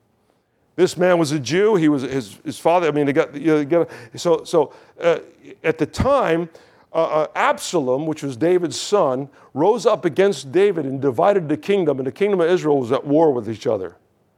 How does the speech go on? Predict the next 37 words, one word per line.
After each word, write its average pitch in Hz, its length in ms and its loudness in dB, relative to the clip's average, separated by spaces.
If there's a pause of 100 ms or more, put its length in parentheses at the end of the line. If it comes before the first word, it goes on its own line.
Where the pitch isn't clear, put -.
(280)
Okay, 143 260 -2
because 139 400 -2
of, 127 120 -2 (180)
uh, - 40 -6
uh, 127 420 2 (180)
because 131 360 -2
of 131 80 -8
Absalom. 117 500 -6 (500)
Uh, 127 300 -2
Absalom 175 540 -2
needed 190 320 0
to 151 80 -2
die, 156 400 0
but 131 180 -8
David 175 320 0
didn't 147 200 -6
have 160 140 -2
the 139 100 -4
heart 143 280 0
to, 117 80 -14 (140)
to, 139 160 -10
to, 127 240 -8
to, 123 200 -8
to - 160 -16
take - 280 -4
him 139 100 -2
out. 123 340 -2 (680)
So, - 140 -8
but, 143 360 2
but, 143 220 -2 (300)
uh, - 40 -8
uh, 147 300 0 (240)
but 135 200 -4
Joash 170 580 0 (220)
was 160 220 0
his 135 200 -6
general. 131 640 0